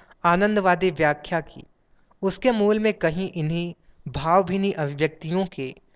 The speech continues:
लिए स्थान बनाने की प्रेरणा रही। इसके अतिरिक्त उन्होंने अपने संपूर्ण शास्त्र विवेचन में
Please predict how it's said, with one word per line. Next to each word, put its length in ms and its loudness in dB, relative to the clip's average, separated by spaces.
लिए 260 2
स्थान 580 -2
बनाने 440 2
की 160 -6
प्रेरणा 640 -4
रही। 380 -8
इसके 320 0
अतिरिक्त 500 -2
उन्होंने 480 -2
अपने 320 -4
संपूर्ण 540 -4
शास्त्र 460 -2
विवेचन 420 -2
में 260 -4